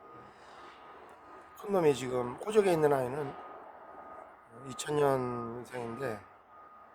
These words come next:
둘째 아이는 지금 몇 살인가 정확하지도 모르겠네. 예.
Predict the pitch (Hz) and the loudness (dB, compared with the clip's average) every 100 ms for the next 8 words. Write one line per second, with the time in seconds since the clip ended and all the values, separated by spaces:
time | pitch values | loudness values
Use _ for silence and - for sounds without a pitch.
0 | - - - - - - - - 131 - | -20 -20 -20 -20 -20 -20 -20 -20 -8 2
1 | 139 135 143 151 143 143 131 131 147 139 | 4 6 6 4 2 0 0 2 4 4
2 | 135 139 139 135 139 120 110 107 113 123 | 4 2 2 -2 -4 -4 -4 -4 -6 -6
3 | 101 - - - 139 117 | -8 -12 -20 -20 -14 -12